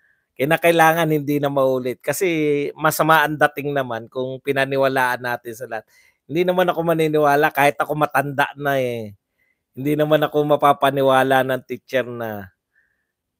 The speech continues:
hindi mo alam na naka-live ka sa TikTok. Puta, kotongan. <laughs> Sa akin, tama po yun, no? Tama po yun na, alam niyo yun, yung,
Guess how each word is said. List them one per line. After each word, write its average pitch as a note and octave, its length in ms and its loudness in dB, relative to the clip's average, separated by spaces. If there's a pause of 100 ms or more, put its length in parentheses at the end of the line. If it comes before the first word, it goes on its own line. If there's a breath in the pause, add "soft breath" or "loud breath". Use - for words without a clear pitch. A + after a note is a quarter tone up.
hindi D#3 160 6
mo F3+ 160 6
alam F3 320 8
na E3 160 4
naka-live D3 400 4
ka C#3+ 160 -4
sa D3 160 2
TikTok. - 480 -8
Puta, - 320 -8
kotongan. C3+ 640 -2
<laughs> - 80 -10 (2750 loud breath)
Sa C4 160 6
akin, G3+ 320 4
tama G#3+ 400 8
po D3+ 240 4
yun, C3+ 240 2
no? B2 320 -10
Tama C3 400 2
po C3 240 -2
yun B2+ 240 0
na, G#2+ 400 -10 (720)
alam C3+ 240 0
niyo C3+ 240 0
yun, C#3 160 -4
yung, A#2+ 200 -4